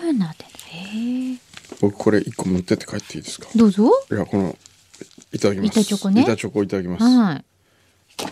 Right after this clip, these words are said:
Speaker 1: お、へー。
Speaker 2: 一個こう、食べてみましょうか、なんか。
Speaker 1: そうだね。
Speaker 2: この、えー、何がいいですか？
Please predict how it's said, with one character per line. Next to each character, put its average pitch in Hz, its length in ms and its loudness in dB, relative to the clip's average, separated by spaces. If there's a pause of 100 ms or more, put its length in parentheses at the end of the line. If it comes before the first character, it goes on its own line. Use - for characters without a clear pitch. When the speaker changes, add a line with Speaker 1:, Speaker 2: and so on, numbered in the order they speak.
(180)
Speaker 1:
お、 233 80 2 (500)
へ 220 840 2
ー。 240 60 -6 (300)
Speaker 2:
一 160 120 -2
個 107 140 -6
こ 104 140 0
う、 101 40 -2
食 - 280 0
べ 120 40 0
て - 80 -6
み 85 60 -4
ま 90 60 -4
し - 100 -8
ょ - 20 -12
う - 40 -18
か、 - 80 -8
な - 60 -10
ん - 40 -12
か。 - 140 -18 (1080)
Speaker 1:
そ 269 140 8
う 220 60 10
だ 160 100 0
ね。 160 300 0 (840)
Speaker 2:
こ 117 140 2
の、 110 240 2 (160)
え 95 580 0
ー、 - 260 -10
何 147 200 6
が 90 80 4
い - 20 2
い - 20 2
で 71 40 -2
す - 80 -10
か？ - 260 -16